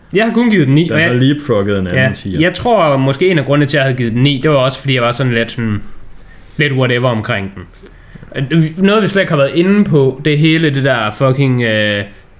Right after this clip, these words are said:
Speaker 1: øh, spørgsmål omkring, hvordan den slutter, med den der snoretop.
Speaker 2: Mm.
Speaker 1: Øh, er det en drøm? Er det virkeligheden?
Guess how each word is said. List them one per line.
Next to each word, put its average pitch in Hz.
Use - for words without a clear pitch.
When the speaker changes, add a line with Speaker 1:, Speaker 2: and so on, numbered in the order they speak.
Speaker 1:
øh, 135
spørgsmål 147
omkring, 120
hvordan 143
den 131
slutter, 147
med 131
den 135
der 123
snoretop. 139
Speaker 2:
Mm. 98
Speaker 1:
Øh, -
er 123
det 160
en 143
drøm? 139
Er 123
det 123
virkeligheden? 135